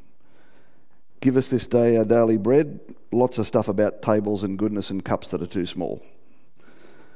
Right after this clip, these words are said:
"Lead us not into temptation," walking through the valley of the shadow of death. There's a couple of points on why those ones link up.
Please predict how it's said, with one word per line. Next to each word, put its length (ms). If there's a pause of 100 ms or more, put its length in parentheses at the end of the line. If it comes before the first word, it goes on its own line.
(800)
"Lead 240
us 140
not 200
into 220
temptation," 1000 (680)
walking 300
through 180
the 100
valley 300
of 120
the 60
shadow 380
of 160
death. 400 (460)
There's 260
a 40
couple 260
of 80
points 360
on 180
why 180
those 300
ones 280
link 260
up. 340